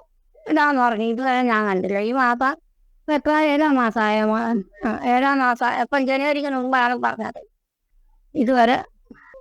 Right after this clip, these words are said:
അനങ്ങിയിട്ടില്ല. രണ്ട് മൂന്ന് പ്രാവശ്യം വിളിച്ചു പറഞ്ഞു.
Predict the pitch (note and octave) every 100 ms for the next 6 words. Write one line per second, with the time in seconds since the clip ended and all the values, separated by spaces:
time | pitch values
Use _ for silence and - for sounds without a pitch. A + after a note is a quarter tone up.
0 | _ _ _ - A#3 A3+ A3 A3 - G#3
1 | A3 G3 G3 G#3 A3+ C4 C#4+ C#4+ C#4+ D#4+
2 | D4+ D4 C#4+ C4+ A#3 A3+ A3 F#3+ G3